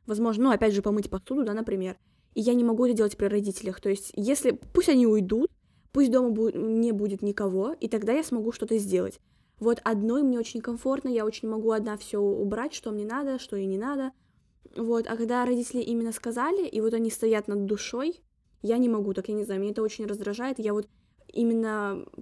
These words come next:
при родителях, там, при папе не могу вот там и мыть, стоять, мыть посуду, а он там мне может приносить, там, относить, короче. Не знаю, это меня не то чтобы сильно прям раздражает, но вот я как-то, у меня на-, отбивается все желание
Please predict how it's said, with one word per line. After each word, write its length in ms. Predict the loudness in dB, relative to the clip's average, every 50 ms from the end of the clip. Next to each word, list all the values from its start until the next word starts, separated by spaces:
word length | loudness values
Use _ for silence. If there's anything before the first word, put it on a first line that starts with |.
| -6 _
при 180 | 0 2 2
родителях, 680 | 2 0 0 0 0 0 0 -2 -2 -2 -2 -4 -6 -8
там, 420 | -8 -6 -6 -6 -6 -6 -10 -8 -6
при 100 | -4 -4 -2
папе 340 | -2 -2 -2 -2 -2 -4 -4
не 120 | -4 -2
могу 300 | -2 -4 -2 -2 -2 0
вот 180 | 0 -2 -2 -4
там 280 | -6 -6 -6 -6 -8 -8 -8
и 160 | -10 -10 -10 -12 _ _ _ _
мыть, 320 | 2 2 2 2 0 -4 -8
стоять, 320 | -2 0 2 2 2 2 0
мыть 140 | -2 -2 -2
посуду, 340 | -4 -6 -4 -2 -2 0
а 40 | 0
он 160 | 0 0 -2
там 180 | -2 -2 -2 -2
мне 220 | 0 0 -2 -4 -4 -6
может 280 | -6 -4 -4 -6 -6 -6
приносить, 420 | -4 -4 -2 -2 0 0 0 0
там, 160 | -2 -4 -6 -6
относить, 360 | -6 -6 -4 -4 -4 -4 -4
короче. 320 | -4 -4 -4 -4 -4 -6 -12 _ _ _ _ _ _
Не 100 | -4 -4
знаю, 220 | -2 -2 -2 -2 0
это 120 | 0 0
меня 200 | -2 -2 -2 -2
не 120 | -2 -2 -2
то 100 | -2 -4
чтобы 260 | -2 -2 -2 -2 -2
сильно 380 | -2 0 4 6 6 6 4 2
прям 180 | 0 -2 -2
раздражает, 480 | -4 -4 -4 -4 -4 -2 -2 -4 -6 -6
но 80 | -4 -4
вот 140 | -4 -4
я 240 | -4 -4 -6 -6 -8 -10 _ _ _ _ _ _ _ -10
как-то, 720 | -10 -8 -6 -6 -4 -4 -4 -4 -4 -4 -6 -6 -8 -6 -4
у 40 | 0
меня 160 | 0 2 2 2
на-, 120 | 0 0
отбивается 600 | 0 2 2 2 2 2 2 2 2 2 -2 -4
все 160 | -4 -4 -2
желание 560 | -2 0 0 0 0 0 0 -2 -2 -2 -4